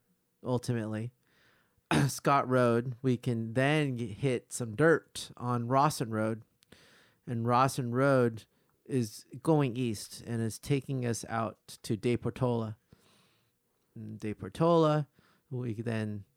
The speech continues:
are able to go south, and it will wind us into Highway seventy-nine,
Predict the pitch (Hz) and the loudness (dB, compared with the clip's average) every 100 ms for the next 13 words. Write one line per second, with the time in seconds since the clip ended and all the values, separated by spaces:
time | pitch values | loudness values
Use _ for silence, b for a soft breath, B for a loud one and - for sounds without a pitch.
0 | _ _ 120 113 107 113 117 117 107 - | _ _ -2 0 0 -4 -4 -4 -4 0
1 | 139 156 160 - - b b b _ - | 2 2 0 -6 -20 b b b _ -6
2 | 113 107 104 - 113 110 - _ 123 120 | -4 -4 -6 -6 -4 -4 -6 _ -4 -2
3 | 110 110 - _ _ _ _ _ 139 123 | -2 -4 -10 _ _ _ _ _ -12 -8
4 | 113 123 135 139 127 113 - 123 117 113 | -2 0 2 2 2 2 0 -2 0 0
5 | - 113 104 101 120 110 - 120 110 110 | 0 2 2 2 2 2 0 -2 -2 -2
6 | 113 104 104 | -2 -2 -4